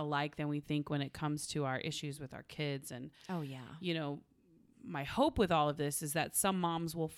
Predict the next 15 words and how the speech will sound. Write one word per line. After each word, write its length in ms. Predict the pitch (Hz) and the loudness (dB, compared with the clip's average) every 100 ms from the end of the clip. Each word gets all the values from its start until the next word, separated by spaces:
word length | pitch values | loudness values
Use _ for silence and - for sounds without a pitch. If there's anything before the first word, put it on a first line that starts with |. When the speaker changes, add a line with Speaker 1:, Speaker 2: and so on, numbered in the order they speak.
| 160 | 0
Speaker 1:
find 280 | 160 156 | 2 2
some 200 | 156 156 | 0 -4
comfort 480 | 151 - 208 180 156 | -4 -2 -2 0 0
in 240 | - 156 156 | 0 0 2
knowing 360 | 165 170 165 | 4 4 2
that 160 | 160 151 | 0 -2
if 160 | 160 - | -6 -4
they 140 | 156 | -4
try 400 | 156 - 196 190 | -4 -2 4 6
an 240 | 196 170 - | 6 2 0
earlier 380 | 175 165 156 147 | 2 4 2 0
bedtime 580 | 143 139 139 123 135 151 | -2 -4 -6 -6 -6 -2
or 140 | 160 | -2
if 120 | 160 | 0
they 180 | 170 170 | 0 0